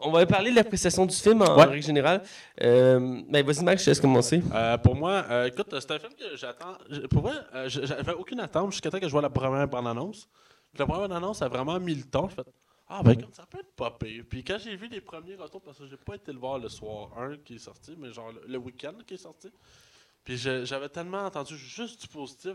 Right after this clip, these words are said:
Speaker 2: j'ai fait, ah, OK, je vais aller le voir, puis je vais me faire un avis. Puis écoute, j'ai eu tellement de plaisir. Euh, déjà, j'avais l'expérience cinéma. C'est une des, je trouve, des meilleures expériences niveau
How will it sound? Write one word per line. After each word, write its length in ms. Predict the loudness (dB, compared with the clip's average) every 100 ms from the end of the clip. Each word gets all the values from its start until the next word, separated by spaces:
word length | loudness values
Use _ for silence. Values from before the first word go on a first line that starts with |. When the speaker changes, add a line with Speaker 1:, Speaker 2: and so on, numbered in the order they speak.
| -14
Speaker 2:
j'ai 60 |
fait, 80 | -18 -20
ah, 40 | -20
OK, 160 | -20 -20 _ _ _ -20
je 60 |
vais 60 | -14
aller 160 | -10 -10
le 40 |
voir, 360 | -8 -4 -2 -4 -12 _ _ -14
puis 80 |
je 80 | -10
vais 40 | -10
me 40 |
faire 120 | -8
un 160 | -8 -6
avis. 280 | -8 -12 -20 _ _ _ _ _
Puis 120 | -20
écoute, 240 | -12 -12 -12
j'ai 140 | -14
eu 100 | -18 -20 _
tellement 480 | 6 6 4 -6 -8
de 60 | -8
plaisir. 640 | -2 0 0 -2 -4 -6 -8
Euh, 320 | -12 -10 -10
déjà, 280 | -10 -6 -6
j'avais 260 | -6 -8 -8
l'expérience 480 | -10 -10 -10 -10 -12
cinéma. 300 | -12 -12 -14
C'est 140 | -12
une 100 | -12
des, 260 | -10 -10 -10
je 80 | -14
trouve, 140 | -14
des 100 | -10
meilleures 360 | -6 -4 -4 -6
expériences 540 | -12 -10 -12 -12 -18 _ _ -10
niveau 340 | -8 -8 -12